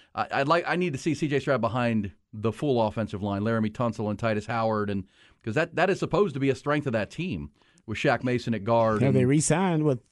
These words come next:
Speaker 2: three of
Speaker 1: Yeah,
Speaker 2: them?
Speaker 1: Titus Howard,
Speaker 2: Just
Speaker 1: Laramie
Speaker 2: recently?
Speaker 1: Tunsil,
Speaker 2: Yeah, they,
Speaker 1: uh, Shaq
Speaker 2: yeah.
Speaker 1: Mason just
Speaker 2: Yeah.
Speaker 1: came in.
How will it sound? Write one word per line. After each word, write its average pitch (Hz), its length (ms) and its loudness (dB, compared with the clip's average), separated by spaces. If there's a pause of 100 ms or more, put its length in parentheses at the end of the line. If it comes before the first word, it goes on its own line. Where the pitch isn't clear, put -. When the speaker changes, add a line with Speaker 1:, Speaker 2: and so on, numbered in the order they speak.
(140)
Speaker 2:
three 151 280 4
of 160 120 4
Speaker 1:
Yeah, 117 60 4
Speaker 2:
them? 143 80 4
Speaker 1:
Titus 131 280 0
Howard, 131 400 2
Speaker 2:
Just 107 120 -8
Speaker 1:
Laramie 117 200 4
Speaker 2:
recently? 160 320 4
Speaker 1:
Tunsil, 147 280 0
Speaker 2:
Yeah, 139 200 2
they, 135 60 2
Speaker 1:
uh, 101 140 -2
Shaq 127 220 2
Speaker 2:
yeah. 139 60 2
Speaker 1:
Mason 131 320 0
just 135 180 4
Speaker 2:
Yeah. 156 60 2
Speaker 1:
came 123 180 2
in. 127 300 0